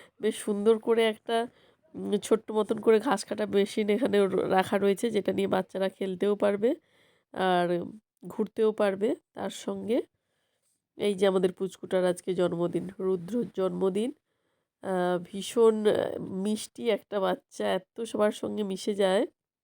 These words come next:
এই যে আমাদের পিৎজা রয়েছে, আরও কিছু কিছু জিনিসপত্র ছিল, তবে আমরা একটু দেরি করে আসায় ওগুলো মোটামুটি শেষের পথে।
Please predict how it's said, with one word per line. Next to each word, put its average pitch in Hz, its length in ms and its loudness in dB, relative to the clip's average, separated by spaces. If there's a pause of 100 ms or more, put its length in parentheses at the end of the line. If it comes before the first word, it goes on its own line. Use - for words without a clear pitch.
(2250)
এই 196 160 -6
যে 196 100 0
আমাদের 185 260 0
পিৎজা 202 360 2
রয়েছে, 196 400 0
আরও 190 200 4
কিছু 202 240 -8
কিছু 202 220 -6
জিনিসপত্র 196 600 -4
ছিল, 214 340 -2
তবে 190 240 2
আমরা 180 240 2
একটু - 180 -8
দেরি 190 240 -2
করে 196 240 -2
আসায় 202 360 -4 (540)
ওগুলো 190 280 -2
মোটামুটি 185 480 0
শেষের 208 380 0
পথে। 202 440 -4